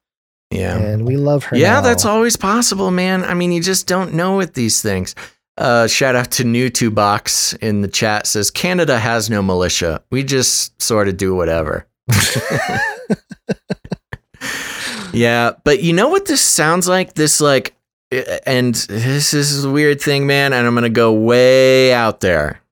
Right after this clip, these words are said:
Speaker 1: Are you
Speaker 2: Okay.
Speaker 1: ready to follow me way out there?
Speaker 2: Disclaimer, way out there. Okay.
Speaker 1: Disclaimer, way out there.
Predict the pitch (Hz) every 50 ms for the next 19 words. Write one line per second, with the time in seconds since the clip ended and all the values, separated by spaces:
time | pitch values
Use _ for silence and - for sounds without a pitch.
0 | _ - - - - 98 104 110 113 113 113 120 113 113 - - 120 113 113 117
1 | 117 117 120 120 120 117 117 117 117 117 117 113 117 117 - - - - 120 123
2 | 123 123 117 113 107 113 110 107 104 104 98 - - 101 90 92 101 101 - 104
3 | 101 113 131 131 - - - - 139 139 139 135 123 107 98 95 90 92 107 110
4 | 117 117 117 113 110 110 110 104 - - 90 78 73 -